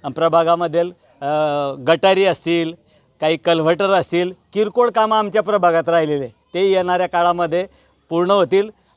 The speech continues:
पा-, दोन चार दिवसापूर्वीच, अ, पिंपराळा येथे, अ, आमचे प्रदेशाचे प्रदेशाध्यक्ष रवीजी आले होते. त्यावेळेस, अ, नामदार गिरीश भाऊ महाजन यांनी आश्वासन दिलेलं आहे जळगाव शहराच्या नागरिकांना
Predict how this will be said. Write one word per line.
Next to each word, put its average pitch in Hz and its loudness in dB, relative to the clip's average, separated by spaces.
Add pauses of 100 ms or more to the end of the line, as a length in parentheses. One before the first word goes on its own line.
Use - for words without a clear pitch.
(220)
पा-, 151 -2
दोन 180 -2 (120)
चार 170 4
दिवसापूर्वीच, 175 -2
अ, 156 -4
पिंपराळा 170 0
येथे, 180 0 (320)
अ, 143 -8
आमचे 151 -2
प्रदेशाचे 165 -4
प्रदेशाध्यक्ष 160 -4
रवीजी 160 -2
आले 160 0
होते. 165 -2 (280)
त्यावेळेस, 165 0
अ, 170 -2
नामदार 160 -4
गिरीश 165 -4
भाऊ 165 -2
महाजन 165 0
यांनी 165 -4
आश्वासन 175 -2
दिलेलं 185 0
आहे 170 2
जळगाव 160 0
शहराच्या 156 -4
नागरिकांना 143 -4